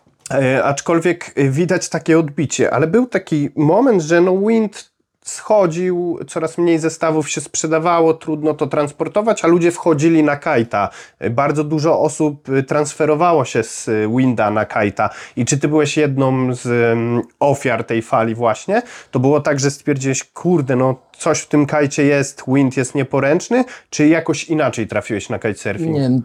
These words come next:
Speaker 2: no, zupełnie inaczej. Do, ja trenowałem wtedy, pły-, ścigałem się w formule windsurfing i byłem zakochany we freestylu windsurfingowym.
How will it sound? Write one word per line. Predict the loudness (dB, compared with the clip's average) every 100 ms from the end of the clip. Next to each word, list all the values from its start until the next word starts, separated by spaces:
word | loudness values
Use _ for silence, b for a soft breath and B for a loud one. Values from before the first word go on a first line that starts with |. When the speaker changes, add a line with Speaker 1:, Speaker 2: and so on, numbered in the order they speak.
| -4
Speaker 2:
no, | -4 -2
zupełnie | -2 -2 0 4
inaczej. | 4 4 0 -2
Do, | 2 2 2 0 -2 -8 0
ja | 2 0 -8 _ _ _ _
trenowałem | -4 0 2 2 2
wtedy, | 2 2 4 2
pły-, | 0 0 0
ścigałem | 0 0 0
się | -2
w | -2
formule | 2 2 4
windsurfing | 2 2 0 -2 -4 -4
i |
byłem | -2 0 0
zakochany | 2 2 0 0 0 0
we | -2
freestylu | -2 -4 -2 -4 -4
windsurfingowym. | -6 -8 -10 -8 -10